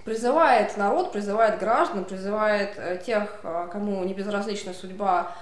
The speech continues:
нашего народа и отечества, стать соратниками, стать, э,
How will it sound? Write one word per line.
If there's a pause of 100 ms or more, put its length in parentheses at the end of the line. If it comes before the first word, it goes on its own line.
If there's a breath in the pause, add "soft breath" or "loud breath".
(380 loud breath)
нашего
народа
и
отечества,
стать
соратниками,
стать,
э,